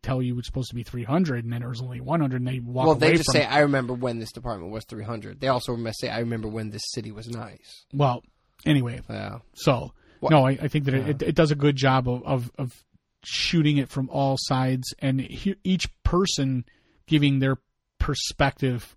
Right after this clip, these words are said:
Speaker 1: on each topic.
Speaker 2: I honestly liked it so much. I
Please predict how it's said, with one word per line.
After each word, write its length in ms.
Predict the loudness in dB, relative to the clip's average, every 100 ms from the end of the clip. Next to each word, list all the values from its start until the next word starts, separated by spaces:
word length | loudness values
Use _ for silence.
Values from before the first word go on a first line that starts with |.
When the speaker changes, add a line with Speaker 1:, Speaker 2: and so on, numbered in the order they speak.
| _
Speaker 1:
on 180 | -4 -4
each 280 | -2 -4 -4
topic. 580 | 0 0 0 -6 -10 -16 0
Speaker 2:
I 80 | 2
honestly 360 | 2 0 0
liked 260 | 0 -2 -4
it 60 | -10
so 180 | -4 -2
much. 220 | -2 -6 -4
I 280 | -4 -4